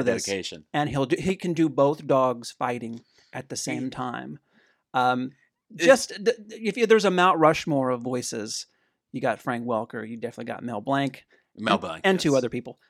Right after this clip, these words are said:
Speaker 2: Um,
Speaker 1: <laughs>
Speaker 2: we'll, we'll, I'll think about who those would be eventually. Um, but, um, yeah,
Speaker 1: This
Speaker 2: just a huge, the hugest of names when it
Speaker 1: Uh,
Speaker 2: comes to voices.
Speaker 1: But yeah, I thought we should take s-, some time off to talk about Frank Welker, 'cause he is my, I just absolutely loved reading his re-, resume this,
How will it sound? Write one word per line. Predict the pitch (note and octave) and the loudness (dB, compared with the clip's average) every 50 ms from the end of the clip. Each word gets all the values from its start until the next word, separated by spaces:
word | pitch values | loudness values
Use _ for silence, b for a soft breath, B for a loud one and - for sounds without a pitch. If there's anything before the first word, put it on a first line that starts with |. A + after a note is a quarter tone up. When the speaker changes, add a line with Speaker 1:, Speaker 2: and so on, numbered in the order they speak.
| _ _ - | _ _ -2
Speaker 2:
Um, | D3 C#3+ C#3 C#3 C#3 | -2 -2 -2 -2 -4
Speaker 1:
<laughs> | D3 E3 D#3 | -4 -4 -2
Speaker 2:
we'll, | F3 F3 F#3+ E3+ | 0 0 0 0
we'll, | E3 F#3+ - | -2 0 6
I'll | E3 F3 F3+ F3 - - F3+ | 8 8 8 8 4 -4 -4
think | F3 E3+ D#3 | -2 -2 0
about | C#3 D3 D3 C3+ | 2 2 0 2
who | C3+ D3 | 2 0
those | D3 C#3 C3+ | 0 0 0
would | C#3+ C#3 | -2 -6
be | B2+ C3+ C3+ | -6 -6 -6
eventually. | B2+ C3 B2+ B2+ - - - C3 - - _ - | -6 -6 -6 -8 -10 -12 -14 -16 -18 -10 _ -2
Um, | C#3+ C3+ B2+ B2+ B2+ C3+ C3+ | -2 0 0 -2 -4 -8 -4
but, | - D3 C3+ C3 - _ - D3 | -2 0 0 0 -2 _ -6 -4
um, | B2 A#2+ A#2 - - - _ - | -2 -2 -4 -6 -10 -16 _ -2
yeah, | D3 F3 - A2+ A2 - | 2 4 4 4 4 0
Speaker 1:
This | C#3 C#3+ | -4 -2
Speaker 2:
just | D3 G3+ G3 - C4 | -2 -2 0 0 -2
a | F#3+ | -2
huge, | - - - - - A#3+ A3+ G#3 E3+ D3+ C#3+ - C#3+ C#3+ - | -2 -4 -8 -4 0 2 4 6 6 6 4 4 0 -8 -12
the | - - - - - G#3 G3 G#3 | -12 -14 -14 -14 -6 -2 -2 0
hugest | G3 G3 G3 G3 E3 A#2 A2+ - - C3 | 0 0 -2 -2 -2 -4 -6 -8 -8 -8
of | B2 | -6
names | B2 A2+ G2+ - - - - - - - - | -6 -6 -6 -8 -10 -14 -14 -14 -14 -12 -8
when | - A#2+ | -6 -6
it | A#2+ | -4
Speaker 1:
Uh, | A#2+ - | -4 -4
Speaker 2:
comes | A#2+ A#2 A2+ - | -6 -6 -6 -8
to | A#2 | -12
voices. | - - - - - - - - - _ _ _ _ - | -12 -12 -14 -14 -16 -18 -20 -20 -20 _ _ _ _ -4
Speaker 1:
But | A#2+ G#2+ | -4 -2
yeah, | F#2+ F2+ F#2 G2 - | 0 0 -2 -2 -2
I | A2+ | -2
thought | - C3 A#2 G#2 | -2 0 0 0
we | G#2 | -2
should | G2 G#2 G#2+ - | -4 -6 -8 -6
take | - A#2+ G#2 | -6 -6 -6
s-, | - - _ B B B B | -8 -12 _ B B B B
some | - - C#3 | -10 -10 -4
time | C3 B2+ A#2 G#2+ G#2+ | -2 0 0 2 0
off | G#2 G2 | 0 0
to | - A2+ | 0 -2
talk | G#2 - | -4 -2
about | - G2+ F#2+ - | -2 -4 -6 -4
Frank | G2+ F2+ D#2 | -8 -10 -10
Welker, | F2+ F2 F2 - F2+ - | -10 -10 -10 -12 -16 -18
'cause | - - - | -20 -16 -10
he | A2 B2+ D#3+ C3+ | -6 -4 -4 -4
is | G2+ F2+ F2 - - - - | -4 -6 -8 -14 -16 -12 -4
my, | A#2 A#2+ B2 A2+ A2 - G#2+ F#2+ - - | 0 0 0 0 0 -4 -12 -14 -6 -2
I | A2 A#2+ A#2 | -2 -2 -2
just | A2 G#2 A2 G2+ - | -2 -6 -12 -8 -8
absolutely | G2 A2+ - - B2 A2+ G#2 G2+ G2 | -8 -8 -8 -8 -6 -6 -6 -6 -6
loved | F#2+ G2 G2+ G#2+ G#2+ - G#2+ | -6 -2 -2 -2 -2 -2 -2
reading | A2+ A2 G#2 G#2 - | -4 -4 -4 -6 -10
his | G#2 G#2 G2+ | -12 -12 -12
re-, | G#2+ A#2 - _ _ _ | -14 -14 -16 _ _ _
resume | - B2+ A2+ G2 - G#2+ G2 F#2 F#2+ G2 - | -2 -2 -2 -2 -2 -6 -6 -6 -6 -8 -8
this, | - G#2+ - - | -10 -12 -12 -10